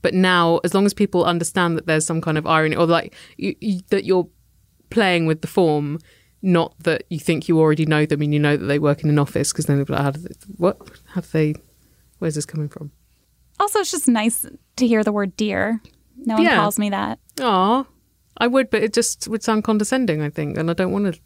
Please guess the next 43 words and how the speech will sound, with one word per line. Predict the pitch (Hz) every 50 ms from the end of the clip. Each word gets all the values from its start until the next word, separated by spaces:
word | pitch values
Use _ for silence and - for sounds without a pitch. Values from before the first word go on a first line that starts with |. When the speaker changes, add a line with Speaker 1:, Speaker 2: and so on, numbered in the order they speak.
| _ _ _
Speaker 1:
sound | - - 160 147 143
condescending | - 156 151 143 143 - 160 147 143 143 143
towards | - 147 143 139 -
you. | 180 165 143 139 147 _ _ _ _ _ _ _ _ _ _ _ _ _ _ _ _ -
Speaker 2:
So | - - 311
what | 247 311 339
about | 370 349 320 294 -
this? | 180 - - - -
This | 208 226 -
is | 294 269
Speaker 1:
Mm-hmm. | 233 269
Speaker 2:
one | 254 247
of | 226
the | 226
tropes. | - - 214 180 175 - - - - - _ -
Speaker 1:
Yeah. | - 180 220
Speaker 2:
You | 262
just | 254 302 302 -
say | - 330 302
the | 294 294
person's | - - 285 262 262 - - 254 240 240 226 -
name. | 196 175 165 151 139 139 135 208 196 _ _ _ _ _ _ _ _ _ _ -
You're | 233 240 226
like, | 220 208 226 - - _ _ -
"Helen!" | - - 453 480 494 480 440 359 247 190 156 139 233 _ _ _ _ _ _ _ _ _ -
And | 220 240
then | 254 254
you | 262 254
add | - - 233 226 226
an | 233 - -
exclamation | - 208 - - - 240 220 202 190 - - 202 190
point | - - 143 120 - _ -
at |
Speaker 1:
And | 196 226
Speaker 2:
the | 240 - - 139
Speaker 1:
I'd, | 131
Speaker 2:
end. | - -
Speaker 1:
I'd | 254 262 -
feel | - 285 262
compelled | - 254 226 208 254 240 233
to | -
go, | 214 196 185 -
"Hi!" | - 247 294 415 480 508 427 233 175 147 156